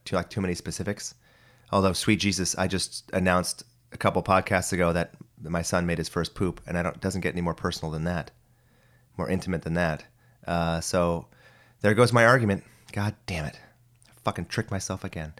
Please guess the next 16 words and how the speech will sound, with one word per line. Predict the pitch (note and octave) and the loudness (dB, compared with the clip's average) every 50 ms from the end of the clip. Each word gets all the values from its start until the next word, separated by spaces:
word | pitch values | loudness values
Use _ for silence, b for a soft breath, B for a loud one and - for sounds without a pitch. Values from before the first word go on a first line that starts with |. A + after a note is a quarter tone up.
| B B B B B | B B B B B
Um, | B B2 A#2+ A#2+ A#2 A2 G#2 - _ _ _ _ _ _ _ _ _ _ _ _ - B B B B B B | B 6 8 8 6 4 -2 -6 _ _ _ _ _ _ _ _ _ _ _ _ -20 B B B B B B
so | - - | 2 4
my | C3+ B2+ | 4 6
kids | - E3 D#3+ C3+ | 6 6 6 6
love | C#3+ A#2 | 6 6
to | A#2 A2+ | 4 4
draw. | F#2 A2+ A2 A2 | 6 8 10 10
They | A2 G#2 | 10 10
have | A2+ A#2+ A2 | 8 6 6
magic, | G#2+ A2 G#2+ - G#2 - | 6 6 4 4 2 0
magic | G2+ G2+ G2 G#2 G2+ | 2 2 2 2 0
markers | - F2+ F2 - F#2 F#2 F#2+ - - | 0 0 2 2 0 0 0 -2 -4
and | F2+ F2+ | -6 -2
stuff. | - G#2 F#2+ F#2 - - - - b b b b b b b - | 2 4 4 4 4 0 -8 -20 b b b b b b b 2
And, | G2 G2+ G2 G2 F#2+ | 4 4 4 6 6
uh, | G2+ F#2+ F#2 F#2 F#2 F#2 F2+ | 6 6 6 6 6 6 4